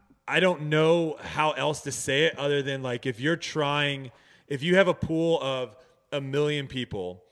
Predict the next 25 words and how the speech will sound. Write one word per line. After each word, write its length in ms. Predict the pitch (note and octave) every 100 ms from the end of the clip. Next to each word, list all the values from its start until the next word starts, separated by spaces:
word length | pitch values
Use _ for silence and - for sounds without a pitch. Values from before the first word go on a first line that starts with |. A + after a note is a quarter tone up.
| _ _
and 100 | C3+
in 120 | C3+
that 180 | D3 D3+
million 300 | C#3 C#3 C#3
people, 420 | C3+ C3 - A#2+
there 240 | G#2+ B2 A#2+
are 320 | A#2 A2+ G#2+ - _
eight 160 | C3+ C#3+
hundred 320 | C#3+ C#3+ C3
thousand 520 | C3+ B2 A#2+ A2+ A#2
that 140 | A2+ A2
are 140 | G2+ -
X 400 | C3 D#3+ - -
and 140 | B2+ A#2+
two 220 | - C#3+
hundred 240 | C#3 B2+
thousand 340 | B2+ B2 A#2+ B2
that 140 | A2+
are 100 | G#2
Y, 560 | F#2 G#2+ A#2 C3 E3+ E3+ _ _ _ _ _
you're 160 | A#2+ C#3+
going 400 | A#2 D3+ E3 F3
to 100 | D3+
have 380 | B2+ D3 C3+ A2+
more 540 | B2+ C3+ C#3 C3 A#2+